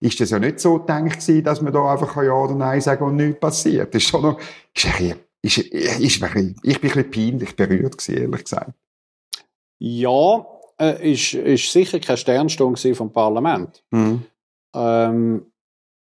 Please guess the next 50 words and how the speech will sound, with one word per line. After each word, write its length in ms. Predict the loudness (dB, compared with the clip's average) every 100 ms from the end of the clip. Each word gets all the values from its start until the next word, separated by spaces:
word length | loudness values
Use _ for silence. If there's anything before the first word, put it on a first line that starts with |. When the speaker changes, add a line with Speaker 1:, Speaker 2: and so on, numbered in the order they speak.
| _
Speaker 2:
und 220 | -2 -2 0
wenn 160 | 0
ich 120 | 0
jetzt 200 | 0 0
würde 200 | -2 -4
sagen, 500 | -2 0 2 0 0 -10 -20 _ _ _ _ _ _ _ _ _ -6
ich 120 | 0
hätte 180 | 0 0
das 140 | -4
schon 160 | -2 0
von 180 | 2
Anfang 180 | 2 2
an 60 | 2 2
anders 200 | 0 -6
gesehen, 380 | -2 0 0 0
dann, 280 | -2 -2 -2
äh, 240 | 0 0
würde 240 | 2 2 0
ich 80 | 0
auch 160 | 0
lügen, 460 | 2 0 -4 -8 -6
Speaker 1:
Nein, 160 | -2
Speaker 2:
oder? 80 | 0
Speaker 1:
wir 60 | 0
sind 120 | 0
uns 160 | 0 2
Speaker 2:
Aber 100 | 2
Speaker 1:
einig 220 | 2 0
gewesen 160 | -2 0
da 60 |
oben, 220 | 2 2 0
dass 140 | 0
nichts 220 | -2 0
passiert, 440 | -2 -2 -2 -2 -6 -16 _ _ _
Speaker 2:
ich 80 | -2 0
Speaker 1:
oder? 100 | 0
Speaker 2:
ha-, 140 | -2 -4
ja, 300 | -2 0 0
ja, 220 | 0 0
persönlich 480 | 0 0 2 2 0 -2
bin 180 | 0 0
ich, 260 | -2 -6 -18 _
also 220 | 2 2 -2 _
ich, 360 | -2 0 0
ich 160 | -4 0
bin 220 | 2 2
dabei 280 | 0 0 -2
gewesen, 420 | -2 0 0 0
wo 140 | 0
man 220 | 0 -2